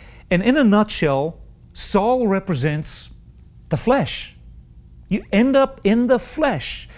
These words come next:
Saul was a compromising man.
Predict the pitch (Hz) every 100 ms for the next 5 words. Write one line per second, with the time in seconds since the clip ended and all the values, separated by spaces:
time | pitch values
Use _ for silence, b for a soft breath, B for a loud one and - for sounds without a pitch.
0 | B B - 226 269 269 214 165 175 -
1 | 240 285 - 240 214 214 185 170 160 151
2 | 131 107